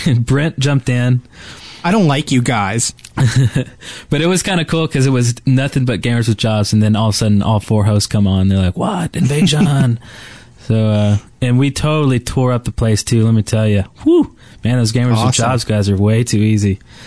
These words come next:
Speaker 1: Uh, just, <laughs> just kidding. We actually all four had the lowest score on the,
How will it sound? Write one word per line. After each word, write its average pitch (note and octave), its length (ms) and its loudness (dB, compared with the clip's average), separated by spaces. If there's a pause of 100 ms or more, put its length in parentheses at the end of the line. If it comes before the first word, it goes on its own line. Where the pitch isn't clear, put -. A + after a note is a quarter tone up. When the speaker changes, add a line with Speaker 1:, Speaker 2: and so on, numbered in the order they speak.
(540)
Speaker 1:
Uh, A#2+ 460 0
just, G3 1300 -4
<laughs> - 0 -
just E3+ 240 -2
kidding. D#3 400 0
We D3 160 0
actually D3 360 -2
all C3+ 140 0
four C#3 240 -2
had C3+ 140 -2
the A#2+ 100 0
lowest B2 280 0
score A#2+ 340 -2
on A2+ 140 0
the, F3+ 1080 0